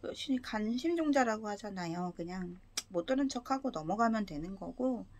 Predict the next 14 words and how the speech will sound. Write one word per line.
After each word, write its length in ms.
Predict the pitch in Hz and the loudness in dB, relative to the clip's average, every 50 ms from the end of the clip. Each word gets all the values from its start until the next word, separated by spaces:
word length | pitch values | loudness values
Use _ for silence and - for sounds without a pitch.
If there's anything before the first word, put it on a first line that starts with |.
| - - - - - - - - - | -20 -20 -20 -20 -20 -20 -20 -16 -14
저격을 460 | - - 220 226 262 294 302 294 262 | -2 0 4 6 6 6 6 4 2
딱히 260 | - 233 226 - - | 0 -2 -2 0 -2
하는 240 | 226 214 208 202 196 | 0 0 0 -2 0
건 160 | 196 180 175 | 0 2 2
아니에요. 680 | 165 147 147 170 202 214 208 190 170 170 165 170 170 170 - - - | 2 0 0 0 0 -2 -4 -4 -4 -6 -6 -8 -8 -12 -14 -16 -8
아닌데, 640 | - - 170 175 175 180 190 226 262 254 220 202 - - - - - - - - - | -6 -4 -4 -4 -4 -6 -2 0 0 -2 -2 -4 -10 -18 -20 -20 -20 -20 -20 -18 -8
이제 260 | - - 180 180 175 | -4 -4 -2 -2 -4
제가 260 | - - 175 170 165 | -4 -4 -2 -2 -2
이런 560 | 160 160 156 156 160 160 175 208 233 240 247 247 | -2 -4 -6 -6 -8 -4 -2 0 2 2 4 2
얘기를 720 | 254 240 240 233 226 220 208 208 202 202 202 202 208 214 | 2 0 0 -2 -2 -2 -2 -2 -4 -4 -6 -6 -6 -4
하기에는 600 | 220 262 277 - 302 302 285 269 254 226 208 202 | -4 -4 -4 -2 2 4 4 6 4 2 0 -4
사실 240 | 214 202 - - 180 | -6 -8 -6 -6 -6
이제 120 | - - | -6 -8
아직, 100 | - - | -6 -2